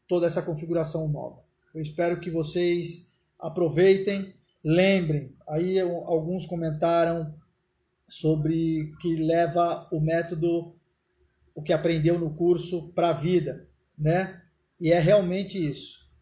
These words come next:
A gente tá hoje vivenciando um perrengue na vida, no globo terrestre, no planeta, na humanidade. E é uma bomba gigantesca na cabeça.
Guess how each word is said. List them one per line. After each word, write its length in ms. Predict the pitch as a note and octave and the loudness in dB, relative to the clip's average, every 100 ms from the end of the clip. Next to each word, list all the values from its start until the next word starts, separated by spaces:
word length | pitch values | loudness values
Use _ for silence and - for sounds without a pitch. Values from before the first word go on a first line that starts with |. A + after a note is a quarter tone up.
| - | -12
A 160 | D#3+ D#3 | -4 -4
gente 1000 | C3+ E3 F3 - F3+ F3+ F3 E3+ E3+ - - _ _ | 0 0 -2 -4 -2 2 4 2 0 -8 -18 _ _
tá 540 | - E3 F#3 G#3 - - _ _ _ _ _ _ _ _ | 2 4 4 0 -6 -20 _ _ _ _ _ _ _ _
hoje 460 | D#3+ D#3+ F#3+ G#3+ A3 | 2 6 8 6 0
vivenciando 720 | G3+ E3 F3+ D3+ F#3 F#3+ F#3+ | -4 -4 -4 -4 -4 -2 -4
um 120 | F3+ | -2
perrengue 720 | F3+ D#3+ G3+ A3+ A3+ A#3+ - _ _ | 0 2 2 -2 -4 -6 -10 _ _
na 240 | D#3+ F3 F#3+ | -6 -2 -2
vida, 580 | D3 G3+ G3 C#3+ - _ _ _ _ _ | -2 -2 -2 -4 -10 _ _ _ _ _
no 220 | D3+ D#3+ | -2 -2
globo 1000 | D3+ D#3+ F3+ F#3 F#3+ G#3+ F3+ G3 G3 - - | -2 0 2 10 12 12 12 2 -8 -12 -6
terrestre, 760 | E3+ B2+ D3 C3+ C3 - - - | -4 -2 -4 -4 -8 -18 -20 -8
no 200 | D#3+ D#3 | -8 -4
planeta, 800 | F3 E3 D#3 E3+ F#3 F#3 - C3+ | -2 -2 -2 0 0 -2 -8 -10
na 200 | D3 F3+ | -6 -4
humanidade. 840 | F#3 F#3+ F#3 D#3+ D3+ C#3+ B2+ - - _ _ _ - | -2 -4 -4 -4 -4 -4 -4 -12 -20 _ _ _ -2
E 140 | D3+ | 4
é 420 | E3 F3+ F#3 - _ _ _ _ _ _ | 4 4 -2 -10 _ _ _ _ _ _
uma 200 | E3 D#3+ | -4 -4
bomba 720 | D3+ D3+ F3+ G#3 G#3 G#3+ - _ _ _ | 0 2 4 4 2 0 -4 _ _ _
gigantesca 1080 | D3 B2 D#3+ F3+ F#3+ - - F3+ F3+ - F3+ | -12 -4 -2 0 -2 -2 6 6 6 0 -4
na 100 | F3 | -4
cabeça. 680 | E3+ D3+ D3 C3 - - | -4 -4 -6 -12 -14 -16